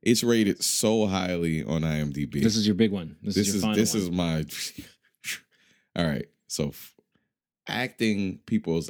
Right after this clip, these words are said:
Speaker 1: asses off, acting their asses off in this movie. But this movie is a certified fucking turd in my eyes.
Speaker 2: <laughs>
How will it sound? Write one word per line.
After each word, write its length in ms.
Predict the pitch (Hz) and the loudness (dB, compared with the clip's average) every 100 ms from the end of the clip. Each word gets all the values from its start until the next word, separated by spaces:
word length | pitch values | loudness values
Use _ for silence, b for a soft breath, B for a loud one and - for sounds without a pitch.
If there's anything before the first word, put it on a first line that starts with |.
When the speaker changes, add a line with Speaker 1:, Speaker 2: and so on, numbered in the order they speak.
| - | -4
Speaker 1:
asses 520 | 85 85 78 78 71 | -2 -2 -4 -8 -8
off, 400 | 69 69 - - - - | -6 -8 -10 -20 -12 -6
acting 340 | 101 101 104 87 | -2 -2 -2 0
their 240 | 82 82 | 0 0
asses 240 | 80 - 73 | -2 -4 -6
off 180 | 67 | -6
in 60 | 65 | -6
this 200 | 67 - | -10 -10
movie. 340 | 67 67 60 55 _ _ _ _ _ _ - | -8 -8 -8 -14 _ _ _ _ _ _ -4
But 200 | 80 - | -4 2
this 220 | 101 - | 0 2
movie 680 | 113 101 85 80 76 73 - _ _ _ _ _ _ _ | 4 4 2 0 -2 -4 -8 _ _ _ _ _ _ _
is 160 | 71 69 | -10 -8
a 60 | 69 | -4
certified 1120 | - - 90 95 95 - 78 76 71 69 67 _ _ | -4 0 0 0 -2 -4 -2 -2 -4 -6 -10 _ _
fucking 560 | - - 80 - 71 | -12 -8 -6 -6 -10
turd 360 | - 76 71 64 | -6 -2 -2 -4
in 120 | 64 | -8
my 220 | 65 - - | -8 -8 -8
eyes. 520 | 62 62 58 - | -8 -8 -8 -12
Speaker 2:
<laughs> 40 | - | -20